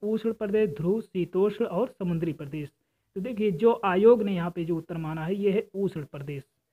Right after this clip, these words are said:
वैसे आपको, हम आपको बताते चलें कि समुद्री प्रदेश भी है, समुद्री प्रदेश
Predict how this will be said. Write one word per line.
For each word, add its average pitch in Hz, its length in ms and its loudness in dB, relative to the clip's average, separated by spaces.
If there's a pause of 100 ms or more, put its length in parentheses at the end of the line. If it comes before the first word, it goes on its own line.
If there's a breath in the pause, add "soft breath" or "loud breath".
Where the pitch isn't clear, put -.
(320)
वैसे 208 420 0 (140)
आपको, 220 340 0
हम 202 200 2
आपको 170 220 -6
बताते 156 340 -6
चलें 196 220 -4
कि 254 120 -8
समुद्री 214 440 -4
प्रदेश 208 440 0
भी 170 180 0
है, 160 160 -2
समुद्री - 1120 -6
प्रदेश 151 340 -6